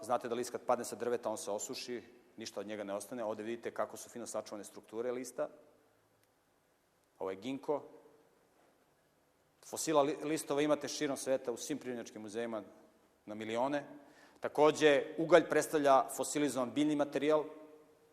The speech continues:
Sad zamislite, da bi nastao jedan metar uglja, ovde vidite ovaj štap, to je jedan metar dužina. Da bi nastao jedan metar uglja, potrebno je dva do dvadeset metara biljnog materijala.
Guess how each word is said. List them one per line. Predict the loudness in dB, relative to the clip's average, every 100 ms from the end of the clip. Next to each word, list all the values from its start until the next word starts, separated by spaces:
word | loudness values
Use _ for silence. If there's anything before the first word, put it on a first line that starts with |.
| _ _
Sad | -2
zamislite, | 2 2 0 2 2 2 -6 -10
da | -6
bi | 4
nastao | 4 8 8
jedan | 10 8 8
metar | 8 8 8
uglja, | 6 8
ovde | 8 8
vidite | 6 6 8
ovaj | 6
štap, | 8 8 8 6
to |
je | 8
jedan | 8 6
metar | 4 2 -4
dužina. | -8 -10 -12 -18 -20 _ _ _ _ _ _ _
Da | -8
bi | 8
nastao | 8 10 10
jedan | 10 10
metar | 8 10 6
uglja, | 6 0 -8 -16 -20 6
potrebno | 6 10 8 10
je | 8
dva | 6 12 12 12 10 10
do | 10
dvadeset | 12 12 12 10 2 2
metara | 4 6 8 6
biljnog | 6 4 4
materijala. | 2 2 2 2 2